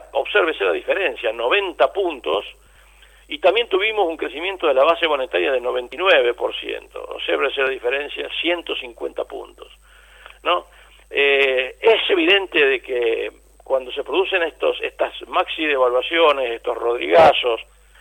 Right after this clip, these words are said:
estas expectativas futuras de futuros aumentos, donde la gente remarca por las dudas, donde la gente, eh, se produce un, un fenómeno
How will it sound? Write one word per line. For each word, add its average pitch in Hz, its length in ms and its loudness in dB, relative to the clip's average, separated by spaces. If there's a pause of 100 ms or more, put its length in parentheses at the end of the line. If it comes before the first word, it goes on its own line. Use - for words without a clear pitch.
(380)
estas 143 300 2
expectativas 143 840 0
futuras 165 520 2
de 127 80 0
futuros 147 480 -4
aumentos, 135 720 0 (380)
donde 127 200 -6
la 123 100 -2
gente 156 280 0
remarca 147 480 0
por 139 220 -2
las 123 120 0
dudas, 147 460 2 (500)
donde 127 360 -2
la 120 160 -4
gente, 143 500 -6 (300)
eh, - 120 -10 (200)
se 185 80 -2
produce 180 420 2
un, 165 240 -4
un 160 140 -10
fenómeno 147 920 0